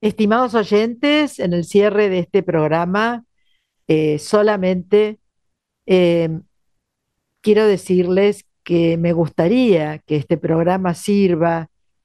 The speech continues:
para acercar a Borges a quienes no, a, a quienes no lo han leído, para descubrir esa, ese deslumbramiento de alguien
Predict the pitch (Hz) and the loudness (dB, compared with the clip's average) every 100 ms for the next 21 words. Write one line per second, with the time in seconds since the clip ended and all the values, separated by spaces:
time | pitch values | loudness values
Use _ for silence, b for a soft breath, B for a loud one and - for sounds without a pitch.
0 | _ _ _ _ - 180 175 175 175 190 | _ _ _ _ -2 -2 0 -2 -2 -4
1 | 180 214 226 262 262 - 175 160 175 208 | -2 -2 -2 -2 -8 -6 -4 -2 -2 -2
2 | - 240 226 190 170 175 175 170 170 175 | -4 -4 -2 -4 -2 -2 0 0 0 0
3 | 180 175 180 175 170 - - 175 - 208 | 0 -2 -4 -4 -6 -10 -10 -10 -2 0
4 | 202 196 226 254 247 220 185 160 147 143 | 0 0 0 2 0 0 -2 -2 -2 -2
5 | 139 143 143 _ _ b b b b b | -2 -4 -8 _ _ b b b b b
6 | _ - 196 190 185 190 185 - 190 196 | _ -2 0 0 0 -2 -2 -2 0 2
7 | 247 254 226 240 285 277 _ _ _ _ | 2 2 2 0 -6 -10 _ _ _ _
8 | _ _ _ - 196 - 208 190 180 175 | _ _ _ -2 0 2 2 2 0 -2
9 | 175 202 202 220 185 160 160 165 156 165 | -4 -6 -4 -2 0 2 2 0 0 -2
10 | 165 175 208 196 180 180 185 175 - 165 | 0 0 0 0 -2 -4 -2 -2 -4 -2
11 | 165 180 196 180 175 170 170 170 175 | 0 0 0 -4 -4 -4 -2 -4 -8